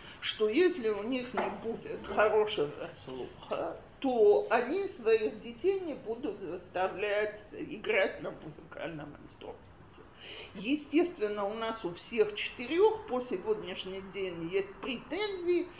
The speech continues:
почему не сделали попытку развить музыкальный слух. Представляете? То, ну, не осуществилось. И вообще, так сказать, мы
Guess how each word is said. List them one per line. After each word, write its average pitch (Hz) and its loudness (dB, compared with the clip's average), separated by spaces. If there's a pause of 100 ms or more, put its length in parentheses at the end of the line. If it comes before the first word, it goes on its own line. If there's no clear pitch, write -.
(260)
почему 262 2
не 285 2
сделали 214 4 (140)
попытку 349 6
развить 196 -2
музыкальный 170 -4 (260)
слух. - -18 (520)
Представляете? 370 -2 (720)
То, - 0
ну, 311 0
не 277 2
осуществилось. - -4 (520)
И 285 6
вообще, 262 4
так - -6
сказать, 156 0 (640)
мы 262 0